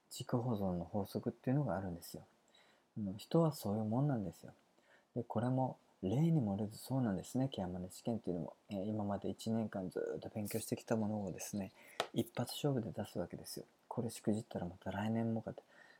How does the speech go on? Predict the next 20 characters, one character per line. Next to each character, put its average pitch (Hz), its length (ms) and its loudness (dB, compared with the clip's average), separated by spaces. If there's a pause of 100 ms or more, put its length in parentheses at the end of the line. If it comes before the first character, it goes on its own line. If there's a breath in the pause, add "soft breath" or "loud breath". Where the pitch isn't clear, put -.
(140)
絶 90 260 -4 (160)
対 92 360 -2
嫌 98 120 2
や、 139 180 2 (140)
嫌 113 240 0
だ 147 140 2
っ - 60 -2 (200)
て 95 80 0
思 117 300 2
う - 20 2
ん 165 40 2
で 131 60 0
す - 120 -6
よ、 90 60 0
み 90 120 -2
ん 101 100 -6
な。 98 120 -4
絶 110 200 -4 (140)
対 135 180 0
に。 135 140 0